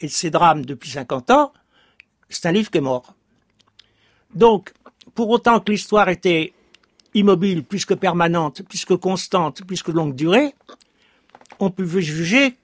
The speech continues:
que ce type d'histoire n'avait plus la vivacité, voyez, de sa créativité artistique, de sa créativité technique. Parce que le monde changeait, et on voyait que le monde, eh ben, c'était plus la Méditerranée du temps de Braudel,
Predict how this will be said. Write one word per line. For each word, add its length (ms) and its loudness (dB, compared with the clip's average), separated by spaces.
que 120 2
ce 140 -4
type 300 -2
d'histoire 640 0
n'avait 260 0
plus 440 -2
la 140 -2
vivacité, 840 -2
voyez, 400 0
de 100 -4
sa 160 -4
créativité 580 -2
artistique, 480 -6
de 100 -8
sa 160 -6
créativité 680 -4
technique. 520 -10
Parce 160 -4
que 100 2
le 120 6
monde 240 4
changeait, 520 0
et 100 2
on 80 2
voyait 220 2
que 140 -4
le 80 2
monde, 440 2
eh 80 -10
ben, 160 0
c'était 280 -6
plus 160 -2
la 120 6
Méditerranée 680 -2
du 140 -8
temps 140 -2
de 60 -6
Braudel, 440 -8